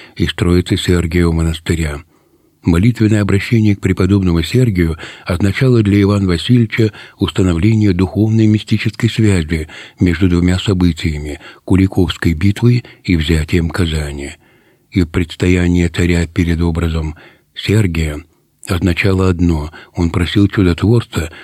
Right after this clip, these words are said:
чтобы благословение, данное преподобным великому князю Дмитрию Иоанновичу, как бы перенеслось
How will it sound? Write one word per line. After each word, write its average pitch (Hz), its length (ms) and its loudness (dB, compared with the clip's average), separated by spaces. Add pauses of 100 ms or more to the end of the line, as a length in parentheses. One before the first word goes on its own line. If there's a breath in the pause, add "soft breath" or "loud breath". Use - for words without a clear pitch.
чтобы 90 300 -2
благословение, 90 1000 2
данное 82 480 0
преподобным 90 800 0 (240 loud breath)
великому 95 560 0
князю 87 420 0
Дмитрию 85 600 2
Иоанновичу, 98 680 0 (480 loud breath)
как 92 180 -2
бы 90 140 0
перенеслось 92 800 2